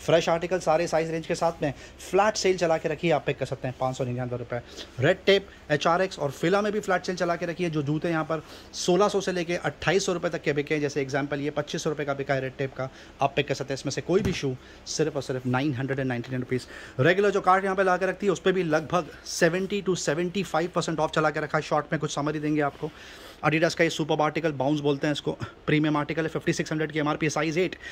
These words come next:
सत्रह सौ रुपये में आप pick कर सकते हैं। ये एक और एक शानदार article है Adidas का, इसका soul बहुत smart है। इसकी एमआरपी सिक्सटी सिक्स हंड्रेड है फ्रेंड, size seven आपको आ जाएगा, वन ट्रिपल nine।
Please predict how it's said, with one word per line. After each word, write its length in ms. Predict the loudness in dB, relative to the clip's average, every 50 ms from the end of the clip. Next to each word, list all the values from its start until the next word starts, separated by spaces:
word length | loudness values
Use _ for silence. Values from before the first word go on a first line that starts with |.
| -14 -16 -14 -12
सत्रह 360 | -6 -2 2 2 4 4 2 2
सौ 100 | 2 0
रुपये 200 | -2 -2 -2 -2
में 100 | -2 -2
आप 100 | 0 2
pick 100 | 2 2
कर 100 | 2 2
सकते 240 | 0 0 -2 -2
हैं। 160 | -4 -4 -6 -8 -2
ये 160 | 2 2 2
एक 100 | 4 4
और 120 | 4 2 2
एक 80 | 2
शानदार 280 | 2 0 2 2 2 2
article 300 | 2 0 0 0 0 0
है 60 | 0
Adidas 260 | 0 0 -2 -2 -2
का, 80 | 0 -2
इसका 160 | -2 0 -2
soul 300 | -2 0 2 2 4 4
बहुत 200 | 4 2 2 0
smart 260 | 0 0 0 0 2
है। 80 | 0 -2 -2 -4 -14 -14 -14 -10 -6 -4
इसकी 180 | 2 4 6
एमआरपी 240 | 6 6 6 4 2
सिक्सटी 280 | 0 0 0 0 0 0
सिक्स 220 | 0 0 0 2
हंड्रेड 160 | 2 2 2
है 60 | 2
फ्रेंड, 200 | 2 0 0 -2
size 240 | 0 0 -2 -2 -2
seven 320 | 0 0 0 2 2 0 -2
आपको 200 | -2 0 0 0
आ 80 | 2
जाएगा, 260 | 2 0 0 -2 -2 -4 -6 -12 -20 -16 -8 -4 -2
वन 280 | 0 2 2 0 0
ट्रिपल 260 | 0 -2 -2 0 0
nine। 180 | 0 0 0 -2